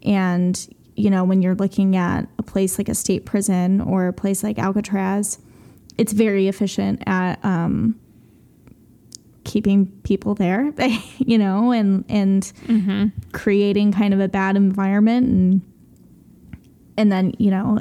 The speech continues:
Speaker 1: and then it's very inefficient at, I think, a lot of the times actually, like, giving justice in a lot of the ways. And, um, and it's not even necessarily, like,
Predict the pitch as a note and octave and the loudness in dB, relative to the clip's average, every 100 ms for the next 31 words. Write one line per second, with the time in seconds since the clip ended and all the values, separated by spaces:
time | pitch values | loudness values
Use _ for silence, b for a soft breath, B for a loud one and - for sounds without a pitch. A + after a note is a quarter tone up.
0 | - G#3+ G3+ G3+ F#3+ F#3+ F#3 G3 A3 G#3+ | 0 2 4 2 0 -2 -2 2 2 2
1 | G#3+ G3 G3+ G3 - G3+ G3 G3+ - B | 0 -2 -2 -2 -2 0 0 -2 -6 B
2 | B B B B A3 G3 F3+ F#3 F#3+ F3 | B B B B -2 0 0 0 0 0
3 | G#3 G3+ G3+ G3 G#3 G#3 - G3+ G3 G#3+ | -2 -2 -2 -2 -2 -4 -4 -2 0 -2
4 | - A#2 - - - - - _ - - | -4 -8 -10 -12 -12 -12 -20 _ -20 -20
5 | _ _ - A3 F#3 G3 G#3 G3 - - | _ _ -6 -2 0 0 0 -2 -8 -20
6 | _ - - G3 - A#2 G3 - - - | _ -10 -6 -4 -4 -6 -6 -8 -14 -16
7 | - G#3 F3+ F3 G3 F#3+ - G#3 - - | -2 0 0 0 -2 -2 -2 -2 -4 -4
8 | G3 F#3 F#3 - B B B B B G3+ | 0 0 0 -4 B B B B B 0
9 | G3 G3 A3+ G#3+ A3+ A#3 C4 B3+ G#3+ G3 | 0 2 2 2 2 2 2 2 2 2
10 | F#3+ G3 - - _ - _ _ b b | 2 -2 -8 -20 _ -20 _ _ b b
11 | b b b _ _ - G#3+ G#3+ A3 - | b b b _ _ 0 2 4 0 -2
12 | G#3 G#3+ G#3+ G#3 G3+ G3 | 0 2 2 2 0 -2